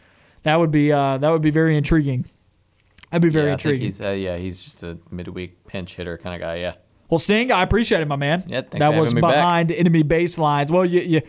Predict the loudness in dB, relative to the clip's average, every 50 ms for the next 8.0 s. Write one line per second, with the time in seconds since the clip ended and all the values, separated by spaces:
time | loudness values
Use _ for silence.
0 | -10 -20 _ -2 0 2 2 2 0 0 -2 -4 0 2 4 4 4 2 2 0
1 | 0 0 -2 -4 -6 -4 -4 -4 -4 -4 -2 0 0 0 0 -2 0 0 2 2
2 | 2 0 0 0 -2 -2 -2 -2 -4 -4 -6 -4 -4 -6 -4 -4 -4 -8 -10 -12
3 | -8 _ -10 -6 -4 0 0 0 2 0 0 2 2 2 2 2 2 2 0 0
4 | -4 -2 0 0 2 2 2 2 2 0 0 -2 -6 -6 -8 -8 -6 -2 0 2
5 | 2 2 2 2 2 2 2 2 2 2 2 2 2 2 2 0 0 -2 -2 -2
6 | -2 -2 0 -2 0 2 2 2 2 2 2 2 2 0 -2 -6 -4 2 4 4
7 | 4 2 0 -4 -6 -8 -8 -10 -8 -6 -6 -4 -2 -2 -2 -2 -4 -8 -6 -4